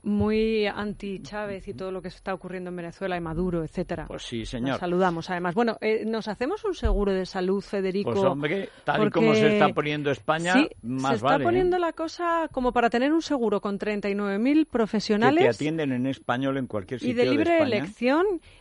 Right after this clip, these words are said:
Speaker 1: por menos de cuarenta euros y sin copago, que a mí me parece la, el argumento definitivo para irnos a Egón y en este momento solicitar en el novecientos, ciento setenta y siete, ciento setenta y siete un seguro de salud. Novecientos, ciento setenta y siete,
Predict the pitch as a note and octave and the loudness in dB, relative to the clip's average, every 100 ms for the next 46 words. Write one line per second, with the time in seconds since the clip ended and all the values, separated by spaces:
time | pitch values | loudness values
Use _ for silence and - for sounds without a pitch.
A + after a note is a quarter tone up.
0 | _ G#3+ A3+ D#4 E4+ C#4 A#3+ G#3 A3+ A3 | _ -6 0 2 4 2 2 2 2 2
1 | G#3+ C4 - G3 - G3 F#3 E3+ F#3+ D3+ | 2 2 -2 -6 -6 -8 -6 -4 -4 -4
2 | D3 F#3 F3+ A3 G#3+ F#3 F#3+ G#3 A#3 G3+ | -10 -10 -8 -8 -10 -12 -12 -12 -12 -12
3 | - A3 A3 A3 A#3 C4 D4+ C4+ A3 - | -10 -4 -2 -2 2 2 4 4 2 2
4 | G3+ F3+ A3+ A3 G3+ F#3+ G3+ A3 G#3 F3+ | -4 0 2 2 2 -2 -2 -4 -2 -2
5 | E3 A#3+ E4 G4 - - - - G#3 G#3+ | 2 4 6 2 -2 -20 -20 -2 0 0
6 | G#3 A#3+ G#3 A3+ C4 A#3 G3+ F3 G#3 A3 | -2 -4 -2 -4 -4 -6 -6 -4 -2 -2
7 | G3+ G3 F#3 F#3 - B3 A#3 F#3+ E3 - | -2 -4 -2 -2 0 0 0 -2 -8 -8
8 | - B3+ B3+ A#3+ A#3 A3 G3 - F3 E3+ | -4 -2 -2 -8 -10 -8 -8 -8 -8 -8
9 | - D4 A#3+ G3+ - D4 G#3 - A#3+ B3 | -2 -2 -2 -6 -4 -2 -4 -4 -4 -4
10 | - F#3+ B3+ C4+ F#3+ E3+ E3 E3+ F#3 F#3 | -6 -8 -6 -6 -8 -10 -12 -10 -8 -8
11 | F3 A3 F#3+ E3+ - A3+ A#3+ A3+ G#3+ G3 | -4 -4 -4 -10 -6 -6 -6 -8 -8 -8
12 | G3 C#4 F#4+ | -6 -4 -4